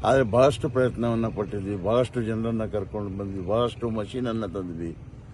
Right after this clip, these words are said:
ಇದು ಭಾಳ ಕಷ್ಟದಲ್ಲಿ ಇದು ನಮಗೆ ಒಂದು ಏನು, ಓ, ನಿಜವಾದ ಹೇಳ್ಬೇಕಂದ್ರೆ ಪರಮಾತ್ಮ ಕಣ್ಣು ಬಿಟ್ಟಿದ್ದಾನೆ ಅಂತ ಹೇಳ್ಬೋದು. ಯಾಕಂತ ಹೇಳಿದ್ರೆ ನಮಗೆ ಬಾಡಿ ಸಿಗೋದು ದೊಡ್ಡದಲ್ಲ, ಮನುಷ್ಯ ಸಿಗೋದು ದೊಡ್ಡದಿತ್ತು.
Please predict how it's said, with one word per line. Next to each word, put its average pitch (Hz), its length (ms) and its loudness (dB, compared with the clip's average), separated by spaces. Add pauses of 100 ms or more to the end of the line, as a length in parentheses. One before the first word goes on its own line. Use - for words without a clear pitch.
(360)
ಇದು 107 220 2
ಭಾಳ 117 280 6
ಕಷ್ಟದಲ್ಲಿ 147 720 2 (800)
ಇದು 113 400 0 (640)
ನಮಗೆ 113 300 0
ಒಂದು 107 340 0
ಏನು, 120 240 2 (720)
ಓ, 98 60 2 (560)
ನಿಜವಾದ 123 500 4
ಹೇಳ್ಬೇಕಂದ್ರೆ 113 920 0
ಪರಮಾತ್ಮ 113 560 -2 (680)
ಕಣ್ಣು 117 220 2
ಬಿಟ್ಟಿದ್ದಾನೆ 117 460 0
ಅಂತ 107 160 -4
ಹೇಳ್ಬೋದು. 95 520 -2
ಯಾಕಂತ 113 420 -2
ಹೇಳಿದ್ರೆ 135 220 -2
ನಮಗೆ 120 600 -2 (500)
ಬಾಡಿ 120 300 4
ಸಿಗೋದು 117 460 -2
ದೊಡ್ಡದಲ್ಲ, 113 440 2
ಮನುಷ್ಯ 117 460 0
ಸಿಗೋದು 113 380 -4
ದೊಡ್ಡದಿತ್ತು. 87 500 -4